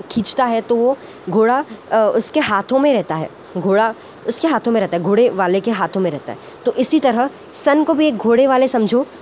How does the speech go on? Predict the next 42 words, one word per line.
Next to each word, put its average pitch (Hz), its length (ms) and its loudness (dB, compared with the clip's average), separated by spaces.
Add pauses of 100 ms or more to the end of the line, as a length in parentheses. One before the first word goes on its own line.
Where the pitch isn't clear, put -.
(160)
और, 240 100 2
अ, - 120 -4
ये, 214 540 0
ये 233 140 0
जो 262 120 0
सारे 233 340 2
planets 226 460 -2
के 262 140 -4
जो 262 140 2
ये, 262 260 4
अ, 190 420 2
orbits 208 420 2
हैं 240 80 2
ना, 254 80 2
उनको 233 240 2
एक 262 160 2
लगाम 202 340 0
समझो। 214 360 -2 (420)
और, 254 140 2
अ, 185 380 -2 (440)
सन 277 240 0
ने 294 260 4
एक, 262 220 0
अ, 185 180 2
लगाम 196 420 0
लगा 208 200 0
के 233 80 -4
रखी 214 280 -2
है 226 60 0
सारे 214 260 0
planets 208 440 -2
के 240 80 -2
ऊपर 214 280 -2 (360)
ताकि 262 300 0
planets 226 520 -2
जो 262 100 -2
है 254 100 0
वो 269 120 0
उसके 254 280 0
हाथों 214 380 0
में 247 120 2
रहें, 139 200 -4